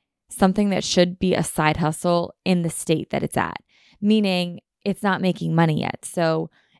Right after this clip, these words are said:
in order to work for yourself and be able to, like, you know, pay your bills and be financially stable and sound, you need to have revenue, you need to have money, you need to have enough money,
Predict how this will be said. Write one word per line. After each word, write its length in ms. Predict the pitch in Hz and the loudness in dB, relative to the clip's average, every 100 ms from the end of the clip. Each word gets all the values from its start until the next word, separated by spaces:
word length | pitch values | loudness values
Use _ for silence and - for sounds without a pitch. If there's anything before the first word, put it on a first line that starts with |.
| - | -2
in 100 | 202 | 0
order 300 | 220 233 226 | 2 0 -4
to 340 | - 196 185 | -4 -2 -2
work 300 | 175 170 175 | 2 2 2
for 120 | - | 0
yourself 580 | 180 180 - 160 175 - | 0 0 0 2 0 -2
and 80 | 165 | -2
be 80 | 165 | 0
able 160 | 170 | 2
to, 100 | 165 | 0
like, 180 | 160 156 - | 0 -4 -8
you 100 | 160 | -14
know, 140 | 147 | -14
pay 200 | - 151 | -10 -4
your 120 | 147 | -4
bills 460 | - 262 254 220 185 | 0 0 2 0 -4
and 60 | |
be 100 | 165 | -8
financially 640 | 165 160 160 156 - 156 - _ | -6 -6 -6 -8 -10 -10 -12 _
stable 460 | - 220 233 202 | -2 0 2 0
and 160 | 175 170 | -2 0
sound, 420 | 208 208 190 185 - _ _ _ _ _ | 2 4 2 -4 -10 _ _ _ _ _
you 140 | 185 | -2
need 160 | 240 262 | 0 0
to 80 | 226 | 0
have 260 | 190 175 - _ | 2 0 -4 _
revenue, 400 | 185 180 160 156 | 2 2 2 -4
you 100 | 147 | -4
need 140 | 170 208 | -2 0
to 60 | |
have 120 | 185 170 | 2 2
money, 300 | 175 151 - | 0 0 -4
you 60 | |
need 160 | 175 196 | -2 2
to 60 | 190 | 4
have 120 | 165 | 2
enough 400 | 160 202 233 - | 0 0 0 0
money, 380 | - - - | -4 -4 -10